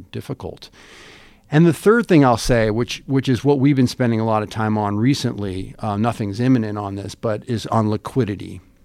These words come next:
And, you know, just as a very simple picture,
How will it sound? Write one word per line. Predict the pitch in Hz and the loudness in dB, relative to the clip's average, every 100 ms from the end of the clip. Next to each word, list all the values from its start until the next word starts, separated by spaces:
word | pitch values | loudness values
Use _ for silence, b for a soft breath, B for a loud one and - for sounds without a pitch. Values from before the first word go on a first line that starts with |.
| - _ _ _ _ | -20 _ _ _ _
And, | 110 117 117 113 | 0 2 2 4
you | 139 | 6
know, | 131 | 6
just | 120 143 - | 4 2 2
as | 120 | 0
a | 110 | 2
very | 117 123 | 4 2
simple | 117 - 113 - 127 | 2 0 0 -2 -2
picture, | 190 - - 120 110 | -2 -2 2 2 0